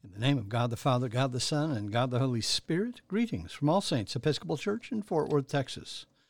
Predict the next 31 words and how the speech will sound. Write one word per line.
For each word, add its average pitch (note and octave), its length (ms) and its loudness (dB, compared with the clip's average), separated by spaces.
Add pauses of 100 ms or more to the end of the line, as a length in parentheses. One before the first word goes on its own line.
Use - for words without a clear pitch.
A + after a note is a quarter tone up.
(420)
We B2 160 2
are G2+ 160 -4
All C3+ 160 0
Saints. - 580 -6
We D3+ 300 0
are D#3+ 260 2
the G#2+ 160 -4
Episcopal B2 440 -4
Church F3 320 -4
in G#2 80 -4
Fort - 280 -8
Worth. E3 300 0 (300)
We G3 360 0
are C#3+ 140 2
on F3+ 120 -2
the G3+ 60 -2
rise. F2+ 540 -2 (1160)
It - 180 -6
is F3 240 -2
Thursday F3 460 -2
morning, B2 420 2
September - 480 -4
twenty-ninth, B2 920 -2
in B2 100 0
the A#2+ 80 2
year C#3 140 0
of B2+ 100 -2
our C3 120 2
Lord B2+ 260 -2
twenty B2+ 300 -4
twenty-two, E3+ 680 0